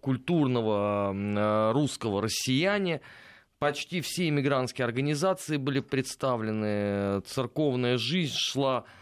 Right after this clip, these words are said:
э, своим чередом. Но при всём при этом все возможные препоны, какие хотелось устроить именно русским, они, конечно же, существовали.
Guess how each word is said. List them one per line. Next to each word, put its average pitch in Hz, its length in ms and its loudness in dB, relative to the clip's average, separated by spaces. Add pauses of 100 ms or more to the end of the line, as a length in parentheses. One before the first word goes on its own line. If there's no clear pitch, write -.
(240)
э, 113 160 -2
своим 120 420 0
чередом. 113 680 0 (1040)
Но 147 380 4
при 165 200 -2
всём 143 360 -2
при 131 240 0
этом 214 460 0 (440)
все 175 360 0
возможные 120 640 -2
препоны, 117 500 -2
какие 92 560 -6 (280)
хотелось 123 840 -6 (240)
устроить 202 600 -2 (920)
именно 160 420 0
русским, 147 480 -4
они, 117 240 -2
конечно 113 440 -4
же, 95 120 -8
существовали. - 720 -8